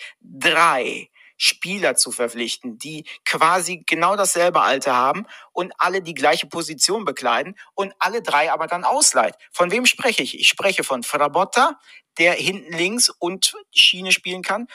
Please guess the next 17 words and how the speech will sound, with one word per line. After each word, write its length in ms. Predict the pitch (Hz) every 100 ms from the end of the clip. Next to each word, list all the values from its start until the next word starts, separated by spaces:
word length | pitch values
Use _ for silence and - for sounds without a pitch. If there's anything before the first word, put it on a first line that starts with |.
| -
von 260 | - 165 143
Pellegrini, 840 | 175 165 139 160 233 208 131 117 - -
der 80 | 147
hinten 340 | 143 156 139
links 300 | 131 135 135
und 140 | 151
Schiene 280 | - 135 131
spielen 320 | 123 - 131
kann, 260 | 123 139 180 - _ _ -
und 320 | 208 285 - _
jetzt 340 | - 180 -
noch 180 | 165 165
von 200 | - 151
Cambiaso, 680 | - 156 131 180 226 - 165 - -
der 100 | 156
hinten 420 | 123 151 143 147
links 320 | 131 135 220